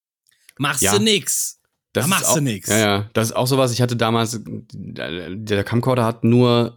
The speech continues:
Speaker 2: ähm, so ein Objektiv-Bajonett oder so ein Objektiv, nicht Bajonett, der hat ein Objektivgewinde für Filter, aber
Speaker 1: Ja.
Speaker 2: nicht für Objektive.
Speaker 1: Ja.
Speaker 2: Aber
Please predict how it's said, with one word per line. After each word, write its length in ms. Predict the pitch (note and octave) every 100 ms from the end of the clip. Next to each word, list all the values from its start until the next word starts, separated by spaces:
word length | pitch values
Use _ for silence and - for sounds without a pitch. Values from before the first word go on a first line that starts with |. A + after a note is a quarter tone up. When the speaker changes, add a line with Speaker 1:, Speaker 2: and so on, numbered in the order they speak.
| -
Speaker 2:
ähm, 320 | F#2 G2+ G2
so 100 | G2+
ein 320 | G2+ F#2+ F#2
Objektiv-Bajonett 1120 | D#2+ G2+ G2+ - A#2+ - G#2 G#2+ G#2 G#2+ - -
oder 100 | F#2
so 120 | F#2
ein 40 | F2+
Objektiv, 360 | F#2+ - -
nicht 140 | F2 -
Bajonett, 320 | D#2 D2 -
der 80 | F2
hat 60 | E2+
ein 140 | D#2
Objektivgewinde 1200 | C#2 F2+ - G#2+ - - G2 G2+ G#2 A2 A2 G#2
für 320 | - - G2
Filter, 520 | F2 G#2+ G#2+ F2+ D2+ - _ _ _ _ -
aber 120 | G#2+
Speaker 1:
Ja. 100 | F#2
Speaker 2:
nicht 100 | F2
für 80 | G2
Objektive. 560 | F2+ - G2+ F#2 E2 -
Speaker 1:
Ja. 320 | A2 F#2 E2
Speaker 2:
Aber 480 | F#2 D#3 A#2 C#3 E3+